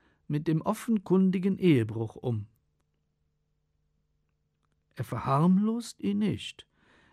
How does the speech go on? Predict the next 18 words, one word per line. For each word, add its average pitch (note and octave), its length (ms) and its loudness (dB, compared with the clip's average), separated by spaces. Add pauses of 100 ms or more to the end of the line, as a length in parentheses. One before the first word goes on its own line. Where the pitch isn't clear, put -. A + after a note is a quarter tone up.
wie B2 120 -2
man A2+ 220 0
bei A2+ 200 -2
oberflächlichem A#2+ 960 -2
Zuhören A#2 520 2
meinen G#2+ 420 -2
könnte. G2 380 -12 (1800)
„Sündige A3 680 4
fortan F3 680 -2
nicht A3 380 -2
mehr“, G#2+ 340 -4 (480)
sagt A2+ 400 -8
er A#2 120 -8
klipp E3 420 -2
und D#3+ 260 -6
klar, C3+ 480 0 (420)
„es - 160 -4
ist - 400 0